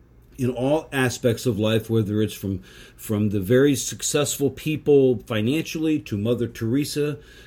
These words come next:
God rest her soul, who changed lives, what was their desire? What is their desire? What can you do? What is your desire telling you about that? And think about that, it, that,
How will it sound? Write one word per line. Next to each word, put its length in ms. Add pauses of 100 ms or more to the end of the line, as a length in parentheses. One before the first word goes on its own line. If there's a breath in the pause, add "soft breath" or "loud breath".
God 240
rest 260
her 100
soul, 480
who 100
changed 480
lives, 480 (360 loud breath)
what 280
was 320 (100)
their 380
desire? 680
What 220
is 200
their 180
desire? 480
What 280
can 240
you 220
do? 300
What 180
is 140
your 100
desire 500
telling 560
you 280 (360 loud breath)
about 440
that? 260
And 180
think 240
about 360
that, 180
it, 160 (220 loud breath)
that, 240